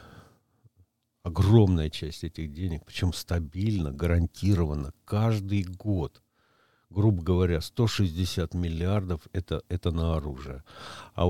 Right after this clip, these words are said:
а какое оружие? У Германии, например, э, флагманы экономики, химия опережает активно в Азию, машиностроение в Соединенные Штаты.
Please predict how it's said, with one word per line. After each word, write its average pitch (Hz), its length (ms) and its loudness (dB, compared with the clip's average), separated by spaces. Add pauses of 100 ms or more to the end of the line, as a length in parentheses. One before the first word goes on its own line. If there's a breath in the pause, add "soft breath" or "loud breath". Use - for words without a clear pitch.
а 95 160 -4
какое 87 440 -2
оружие? 69 460 -10 (2750 loud breath)
У 98 120 -10
Германии, 107 580 6
например, 92 680 2
э, 71 960 -6
флагманы 82 880 -2
экономики, 80 800 -4 (400 loud breath)
химия 120 400 2
опережает 85 720 0
активно 78 960 -2
в 71 180 -6
Азию, 92 480 -4 (1300)
машиностроение 92 920 2
в - 60 -10
Соединенные 87 640 -2
Штаты. - 600 -6